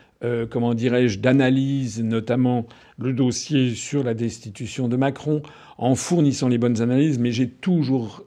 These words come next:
appelé les Gilets jaunes à essayer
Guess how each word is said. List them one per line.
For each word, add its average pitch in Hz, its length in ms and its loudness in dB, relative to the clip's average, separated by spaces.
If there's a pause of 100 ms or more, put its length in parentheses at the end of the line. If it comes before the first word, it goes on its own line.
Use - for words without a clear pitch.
appelé 139 380 -4
les 113 160 -8
Gilets 110 300 -6
jaunes 143 280 2 (540)
à 147 420 -2
essayer 127 720 -2